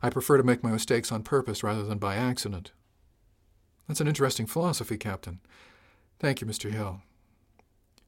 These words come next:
I started slapping keys, and he was smart enough to leave me alone while I ran a few numbers of my own. I got to the end and had a date in March. I sighed and started checking it again. I didn't spot the error, so I erased the workspace and filled it in from scratch.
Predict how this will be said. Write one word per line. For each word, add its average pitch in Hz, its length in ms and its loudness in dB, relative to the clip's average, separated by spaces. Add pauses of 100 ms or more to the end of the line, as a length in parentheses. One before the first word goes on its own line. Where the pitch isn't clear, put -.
I 151 60 -4
started 147 380 2
slapping 127 400 -2
keys, 110 380 -2
and 110 80 -6
he 120 80 -2
was 110 140 -2
smart 127 280 0
enough 110 140 -2
to 104 100 -6
leave 110 180 -2
me 107 80 -2
alone 107 360 0
while 98 180 -2
I 104 120 0
ran 107 320 -2
a 92 60 -4
few 113 180 -4
numbers 104 320 -2
of 95 120 -10
my 95 180 -4
own. 101 320 -2 (800)
I 131 60 -2
got 147 120 4
to 139 80 -4
the 123 180 4
end 131 140 2
and 98 80 0
had 113 140 -2
a 107 40 0
date 110 240 0
in 95 140 -4
March. 98 540 -4 (1400)
I 117 80 -2
sighed 113 320 0
and 98 80 -6
started 104 320 -2
checking 113 400 -4
it 98 100 -4
again. 101 440 -4 (280)
I 117 60 -4
didn't 110 180 -2
spot 110 300 -2
the 107 160 -8
error, 107 280 -2
so 107 280 -2
I 107 140 0
erased 120 360 2
the - 60 -2
workspace 107 580 -4
and 104 100 -6
filled 110 240 -2
it 104 80 -6
in 107 120 -2
from 101 180 -8
scratch. 110 500 -4